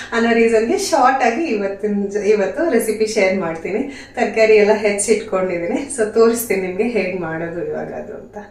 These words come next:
ಆದಷ್ಟು ಮನೇಲಿರೋ ಎಲ್ಲ ತರಕಾರಿಗಳನ್ನೂ ತೊಗೊಂಡಿದ್ದೀನಿ, ಜೊತೆಗೆ ಸ್ವಲ್ಪ ಮೆಂತ್ಯ ಸೊಪ್ಪಿತ್ತು, ಅದನ್ನು ಸ್ವಲ್ಪ ತೊಗೊಂಡಿದ್ದೀನಿ, ಮತ್ತು ಈರುಳ್ಳಿ ಹೆಚ್ಚಿಟ್ಕೊಂಡಿದ್ದೀನಿ. ಈಗ ಮದ್ ಮಾಡೋದಕ್ಕೆ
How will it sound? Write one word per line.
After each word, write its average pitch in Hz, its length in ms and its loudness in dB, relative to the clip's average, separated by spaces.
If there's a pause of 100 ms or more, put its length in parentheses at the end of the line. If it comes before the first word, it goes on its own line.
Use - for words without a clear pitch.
(880)
ಆದಷ್ಟು 254 480 4
ಮನೇಲಿರೋ 247 520 6
ಎಲ್ಲ 220 280 4
ತರಕಾರಿಗಳನ್ನೂ 220 760 2
ತೊಗೊಂಡಿದ್ದೀನಿ, 214 580 2
ಜೊತೆಗೆ 277 440 2
ಸ್ವಲ್ಪ 247 500 2
ಮೆಂತ್ಯ 226 480 0
ಸೊಪ್ಪಿತ್ತು, 220 580 -2 (340)
ಅದನ್ನು 247 320 4
ಸ್ವಲ್ಪ 214 400 2
ತೊಗೊಂಡಿದ್ದೀನಿ, 202 760 0
ಮತ್ತು 240 360 2
ಈರುಳ್ಳಿ 208 520 4
ಹೆಚ್ಚಿಟ್ಕೊಂಡಿದ್ದೀನಿ. 202 960 0
ಈಗ 233 140 4
ಮದ್ 208 260 0
ಮಾಡೋದಕ್ಕೆ 190 520 -2